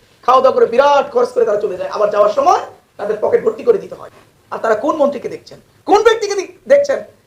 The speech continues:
যে তার জন্য খরচ করার পরিবর্তে তিনি আমাদেরকে মেহমান হিসেবে দাওয়াত দিচ্ছেন যে, "আপনারা আমার মেহমান, আপনারা আমার সাথে খাবেন।" এই জন্যই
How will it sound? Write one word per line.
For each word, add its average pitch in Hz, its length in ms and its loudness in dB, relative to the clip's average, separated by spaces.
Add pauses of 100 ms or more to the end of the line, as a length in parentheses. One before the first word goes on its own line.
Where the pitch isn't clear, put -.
(120)
যে 208 60 -4
তার 311 300 2
জন্য 320 200 -4
খরচ - 240 0
করার 254 160 0
পরিবর্তে 247 420 2 (300)
তিনি 349 400 -2 (120)
আমাদেরকে 247 360 2
মেহমান 233 340 0
হিসেবে 254 240 0
দাওয়াত 208 260 2
দিচ্ছেন 190 220 -14
যে, 202 60 -6
"আপনারা 208 240 -8
আমার 190 120 -8
মেহমান, - 260 -14 (200)
আপনারা - 160 -4
আমার 226 140 -4
সাথে - 140 -12
খাবেন।" - 260 -16 (220)
এই 185 80 -8
জন্যই 233 320 0